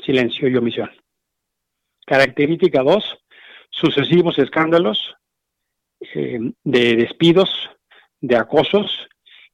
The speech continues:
y ahora incluso hasta de ajuste de cuentas con el personal. Eh,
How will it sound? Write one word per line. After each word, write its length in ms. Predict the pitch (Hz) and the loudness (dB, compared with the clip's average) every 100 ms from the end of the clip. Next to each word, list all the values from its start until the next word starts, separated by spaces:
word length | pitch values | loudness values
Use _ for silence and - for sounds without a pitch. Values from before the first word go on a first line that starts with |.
| - | -6
y 120 | 123 | 0
ahora 480 | 123 151 170 170 - | 4 4 4 0 -4
incluso 640 | - 135 147 151 - 180 - | -10 -4 0 0 2 0 -2
hasta 260 | 123 - | -4 -2
de 100 | 127 | -2
ajuste 340 | 117 143 - 127 | -2 -4 -2 -2
de 60 | |
cuentas 400 | - 117 110 120 | -2 -4 -6 -14
con 160 | - 104 | -12 -14
el 60 | - | -10
personal. 440 | 101 - 101 - - _ _ _ _ _ _ _ - - _ | -10 -10 -12 -16 -20 _ _ _ _ _ _ _ -20 -20 _
Eh, 380 | 143 127 131 | -2 0 -2